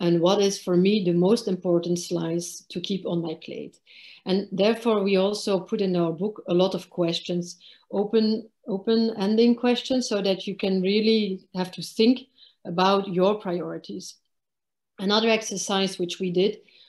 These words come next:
was we wrote down, um, within our lifetime, what was the priority at what moment in our life,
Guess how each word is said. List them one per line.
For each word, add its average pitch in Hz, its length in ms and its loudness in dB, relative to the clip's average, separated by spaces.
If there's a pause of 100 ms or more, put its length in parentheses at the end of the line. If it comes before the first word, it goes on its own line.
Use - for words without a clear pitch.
(300)
was 180 240 -4
we 180 180 -2
wrote 214 380 4
down, 180 460 2 (720)
um, 180 720 2 (880)
within 208 400 6
our 214 220 2
lifetime, 190 800 0 (320)
what 208 320 0
was 214 200 0
the 208 120 -6
priority 196 600 0
at 175 140 -2
what 190 200 -2
moment 185 500 2
in 175 180 -2
our 165 140 0
life, 165 280 -4